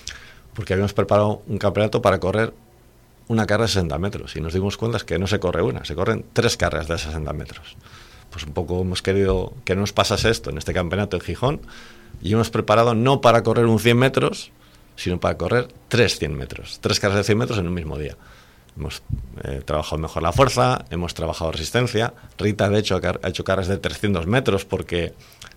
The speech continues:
te otorgan esta, eh, pérdida de caída de velocidad,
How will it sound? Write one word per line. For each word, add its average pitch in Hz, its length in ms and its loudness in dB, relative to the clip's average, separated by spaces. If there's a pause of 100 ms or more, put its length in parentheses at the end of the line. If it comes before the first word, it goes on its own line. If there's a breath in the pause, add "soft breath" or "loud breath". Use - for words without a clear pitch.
(120)
te 95 80 -2
otorgan 107 400 2
esta, 95 480 2 (480 loud breath)
eh, 78 160 -4
pérdida 104 440 6
de 98 120 4
caída 98 320 6
de 98 60 6
velocidad, 98 440 4